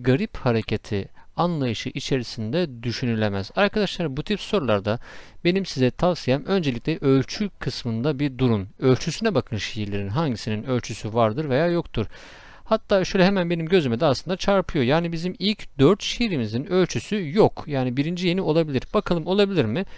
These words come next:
"Hiçbir şeyden çekmedi dünyada nasırdan çektiği kadar. Hatta çirkin yaratıldığından, yaratıldığından bile o kadar müteessir değildi, üzgün değildi." diyor. Orhan Veli'nin şiiri arkadaşlar. "Param olsa satar mıydım kahverengi elbisemi?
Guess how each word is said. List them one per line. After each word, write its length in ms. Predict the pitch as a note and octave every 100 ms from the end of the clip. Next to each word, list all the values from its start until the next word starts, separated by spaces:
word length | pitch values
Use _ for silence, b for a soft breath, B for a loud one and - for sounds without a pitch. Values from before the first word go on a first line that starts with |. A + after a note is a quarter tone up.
| B B -
"Hiçbir 360 | D3 - B3
şeyden 400 | G#3+ - D3+ D3
çekmedi 520 | C#3+ A3 - B2+ A2
dünyada 360 | A2+ A2+ A2 A2
nasırdan 400 | A2 - A#2 A#2
çektiği 400 | - A2+ - C3
kadar. 280 | - G#2 G2+ b b b
Hatta 400 | - - F#3+ F#3+
çirkin 380 | - F#3 - G3
yaratıldığından, 880 | F3 E3+ F3+ E3 G#3+ G#3+ F#3 D#3 C#3+
yaratıldığından 640 | C3+ D#3+ E3 F3+ A3 F3
bile 140 | C3+
o 120 | F3+ D#3+
kadar 220 | F3+ F#3+
müteessir 680 | E3+ - F3+ E3 - F#3
değildi, 300 | D#3 F#3+ C3+
üzgün 400 | A2+ C3 C#3+ E3
değildi." 300 | D3+ F#3 A#2
diyor. 180 | G#2+ G2+ B B B B B
Orhan 340 | D#3 E3 G3 F3+
Veli'nin 240 | D#3 D#3
şiiri 320 | C#3+ B2 A2
arkadaşlar. 560 | G#2 A2+ G#2 - G2 - B B B B B B B B -
"Param 260 | A#3 A#3+
olsa 200 | B3 -
satar 320 | A3 F#3 - A#3+
mıydım 300 | D#3 B2 A#2
kahverengi 520 | C3 A#2+ A2+ A2 G#2+
elbisemi? 460 | G#2 G#2 A2 G2+